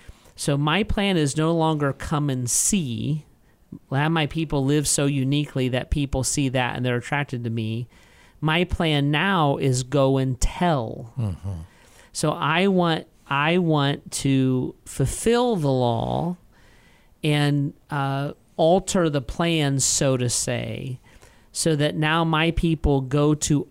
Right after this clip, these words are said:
Speaker 1: all the people, so that by all people, by all means possible, we'll make every effort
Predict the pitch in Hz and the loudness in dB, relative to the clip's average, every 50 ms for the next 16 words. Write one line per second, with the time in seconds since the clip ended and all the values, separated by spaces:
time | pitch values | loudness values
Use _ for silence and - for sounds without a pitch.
0 | _ _ - - 156 160 170 180 196 220 226 220 170 143 131 123 - - 120 117 | _ _ 0 2 4 4 6 6 6 4 4 2 0 0 -2 -2 -4 -6 -6 -8
1 | - - 123 117 113 117 120 - - _ - - - 151 143 139 135 143 143 139 | -10 -8 -8 -6 -6 -6 -8 -10 -14 _ -14 -6 -2 -2 0 0 0 0 -2 -2
2 | 139 - 151 131 139 131 131 131 131 - - _ _ _ _ _ _ _ _ _ | -4 -4 -4 -2 -2 0 0 -2 -2 -4 -8 _ _ _ _ _ _ _ _ _
3 | _ - 156 156 165 175 190 196 190 - 180 147 143 135 - 151 139 131 127 131 | _ 0 2 4 4 4 4 2 2 2 2 2 2 0 -2 -2 -4 -2 -4 -4
4 | 131 - - _ _ - 165 156 160 165 180 180 180 175 175 165 156 156 156 151 | -6 -6 -8 _ _ -2 2 2 4 4 4 4 4 4 2 2 2 2 2 0
5 | 143 - - - - 147 139 143 139 - - 135 120 113 120 117 117 123 123 131 | -2 -4 -6 -4 -4 -2 -2 -2 -4 -4 -4 -4 -4 -4 -6 -6 -6 -4 -2 -2
6 | 135 139 139 139 135 135 131 - - - _ _ _ _ - - 170 160 165 170 | 0 0 0 0 -2 -2 -4 -8 -14 -20 _ _ _ _ -6 -2 0 2 2 4
7 | 180 190 180 156 160 175 175 165 156 151 151 156 - - 123 113 117 - - | 2 2 2 0 0 2 2 2 4 2 2 0 0 -2 -4 -4 -4 -6 -8